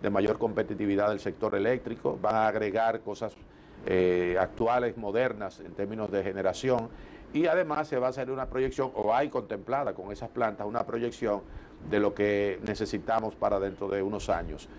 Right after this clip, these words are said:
Es decir, que no estemos improvisando en ese campo. De manera que la exhortación a que estén bien alertas en la lectura de todos esos temas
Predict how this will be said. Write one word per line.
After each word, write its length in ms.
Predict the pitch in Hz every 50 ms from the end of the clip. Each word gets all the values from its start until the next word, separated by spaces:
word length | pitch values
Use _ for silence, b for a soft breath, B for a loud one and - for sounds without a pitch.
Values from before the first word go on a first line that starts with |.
| B B
Es 80 | B 104
decir, 240 | 107 104 - 117 -
que 120 | - 107
no 80 | 101 110
estemos 320 | 107 - 123 117 113 110
improvisando 600 | 113 - - 110 101 98 95 - 107 104 107 104
en 60 | 101
ese 180 | 101 98 - 101
campo. 400 | - - 76 73 73 - 76 78 B B B B B B B -
De 60 | -
manera 400 | 113 120 123 147 160 165 160 -
que 320 | - 147 143 147 165 - -
la 100 | 127 120
exhortación 760 | 113 - 127 127 127 - 127 - - 156 160 170 170 156 143
a 40 | -
que 100 | 117 110
estén 280 | - - 131 135 135
bien 240 | 120 143 165 170 160
alertas 580 | 156 147 143 143 139 131 - 135 127 - - - -
en 80 | 110
la 80 | 110 113
lectura 460 | 110 107 104 - - 147 151 135 123
de 100 | 110 107
todos 320 | 92 - 123 127 131 127 143
esos 240 | 127 - 147 127 -
temas 320 | - 123 113 104 104 98